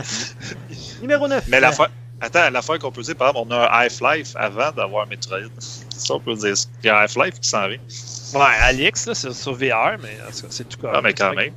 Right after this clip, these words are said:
Speaker 1: Ah ouais ?
Speaker 3: Ouais, ouais. Ouais, ouais.
Speaker 1: Je vais continuer dans ma
Speaker 3: Ouais.
Speaker 1: liste. Donc,
Speaker 2: Ah, ok,
Speaker 1: on en
Speaker 2: c'est bon.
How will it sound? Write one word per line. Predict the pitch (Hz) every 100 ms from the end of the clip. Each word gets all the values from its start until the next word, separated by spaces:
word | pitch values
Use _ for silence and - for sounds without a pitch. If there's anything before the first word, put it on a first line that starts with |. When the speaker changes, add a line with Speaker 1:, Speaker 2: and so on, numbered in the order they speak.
| -
Speaker 1:
Ah | 135 147
ouais ? | 151 175 208 175
Speaker 3:
Ouais, |
ouais. | 196 127 123 - -
Ouais, | 151 139
ouais. | 113
Speaker 1:
Je | 147
vais |
continuer | 156 131 156
dans | 151
ma | 127
Speaker 3:
Ouais. |
Speaker 1:
liste. | 113 - - - - -
Donc, | 175 151
Speaker 2:
Ah, | 135
ok, | 202
Speaker 1:
on |
en | 185
Speaker 2:
c'est |
bon. | 151